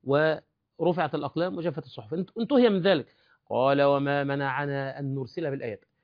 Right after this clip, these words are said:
ما من قوم من الأقوام إلا وسألوا أنبياءهم الآيات، والله عز وجل أيد أنبياءه ومرسليه بالمعجزات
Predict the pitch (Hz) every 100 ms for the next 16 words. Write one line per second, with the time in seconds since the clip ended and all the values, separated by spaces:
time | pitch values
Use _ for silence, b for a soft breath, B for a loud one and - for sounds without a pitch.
0 | _ _ _ 156 214 262 226 208 170 196
1 | 185 165 147 156 170 151 147 160 180 175
2 | 180 175 160 147 143 190 170 170 151 156
3 | 156 151 151 156 160 147 143 139 165 165
4 | 185 175 151 127 101 _ _ _ 127 190
5 | 185 190 175 190 196 185 196 185 160 147
6 | 139 135 165 180 151 170 160 147 139 123
7 | - 143 180 180 180 180 196 254 -